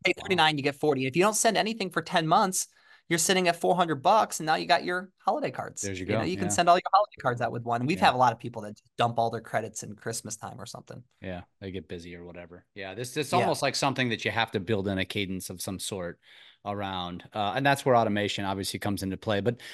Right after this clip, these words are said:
Speaker 2: but I, but I agree with you. I, I agree. I don't love automation at its core, but automation in a sense where you're using automation to send authentic messages, birthday, anniversary, home anniversary, kids' birthdays, dog birthdays,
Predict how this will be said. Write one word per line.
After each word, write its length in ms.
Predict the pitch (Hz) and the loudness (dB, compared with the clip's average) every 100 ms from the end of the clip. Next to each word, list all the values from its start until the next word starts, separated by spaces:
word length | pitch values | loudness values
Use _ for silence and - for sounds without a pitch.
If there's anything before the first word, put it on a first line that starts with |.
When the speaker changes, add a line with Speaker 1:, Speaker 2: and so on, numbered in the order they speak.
| - | 2
Speaker 2:
but 100 | 151 | 6
I, 120 | 160 143 | 6 6
but 100 | 160 | 6
I 100 | 165 | 8
agree 200 | 131 135 | 6 6
with 160 | 113 | 4
you. 140 | 98 92 - - _ - | -2 -8 -14 -20 _ 2
I, 140 | 139 - | 4 6
I 140 | 151 | 6
agree. 260 | 156 123 143 | 6 4 2
I 100 | 131 | 6
don't 160 | 160 143 | 4 6
love 360 | 127 139 120 | 6 4 2
automation 800 | - 127 120 117 120 - 123 117 - | -4 -2 -2 -2 -2 -4 -4 -4 -2
at 120 | 110 | -4
its 140 | - | -4
core, 580 | - - 117 120 127 131 - - | -6 0 6 6 6 2 -8 0
but 100 | 113 | 6
automation 640 | 147 143 127 131 - 123 | 8 8 6 4 2 0
in 160 | 120 117 | 0 -4
a 60 | 107 | -2
sense 380 | 123 117 - | 0 0 0
where 340 | 117 113 107 98 _ - | 0 2 2 -2 _ -2
you're 100 | 113 | 2
using 380 | 113 139 135 | 4 4 4
automation 480 | 123 110 113 113 117 | 4 4 2 0 -2
to 100 | 107 | -4
send 260 | - 135 113 | -2 2 2
authentic 400 | 101 123 104 90 | 2 -2 -2 -4
messages, 560 | 98 92 82 76 - - _ | -6 -6 -8 -10 -12 -18 _
birthday, 560 | 101 135 110 - 110 98 | 0 2 2 0 -2 0
anniversary, 600 | 135 123 104 107 - 95 | 0 0 0 -4 -4 -8
home 300 | 85 165 143 | -2 2 4
anniversary, 680 | 110 104 95 98 - 98 92 - | 4 -2 -4 -6 -6 -8 -8 -2
kids' 260 | 165 131 | 2 2
birthdays, 500 | 95 127 113 113 104 - | 2 2 2 -2 -4 0
dog 260 | - 127 117 | 2 4 2
birthdays, 460 | 110 101 104 98 | -2 -2 -4 -4